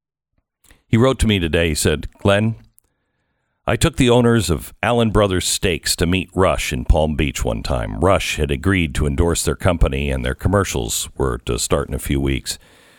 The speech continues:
We entered the building, not wanting to be late, three P M sharp. We went up to the floor where Rush's studio was. He had just finished his show,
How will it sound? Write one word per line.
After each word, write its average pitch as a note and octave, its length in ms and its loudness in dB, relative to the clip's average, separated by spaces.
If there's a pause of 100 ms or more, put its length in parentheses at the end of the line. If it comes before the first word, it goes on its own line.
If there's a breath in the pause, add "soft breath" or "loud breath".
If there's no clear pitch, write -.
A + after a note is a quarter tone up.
(240 soft breath)
We A2 160 0
entered B2 240 -2
the A2 60 -4
building, G#2+ 600 -2
not G2 240 2
wanting G#2 300 2
to E2 60 -2
be F2+ 200 0
late, G2+ 400 0
three A#2 360 0
P G#2 200 2
M G2+ 220 2
sharp. D#2+ 380 0
We E2 100 0
went G2+ 220 2
up A2 140 -2
to G#2 60 0
the F2 80 0
floor G2+ 360 2
where F#2 160 0
Rush's F#2+ 340 0
studio F#2 480 0
was. C#2+ 460 0
He F2+ 100 2
had F2 80 0
just G2+ 240 -2
finished G#2 400 -2
his D2 120 -2
show, F2+ 500 0